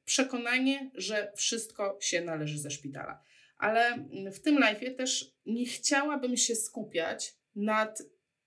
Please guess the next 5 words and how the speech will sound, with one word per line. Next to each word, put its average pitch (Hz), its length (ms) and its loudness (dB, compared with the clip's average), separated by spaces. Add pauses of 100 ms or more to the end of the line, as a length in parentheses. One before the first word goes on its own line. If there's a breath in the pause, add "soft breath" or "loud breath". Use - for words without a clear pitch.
(100)
bolączkami 226 840 0
naszego 185 420 -4
systemu 160 520 -6
opieki 147 320 -10
zdrowotnej. 139 640 -8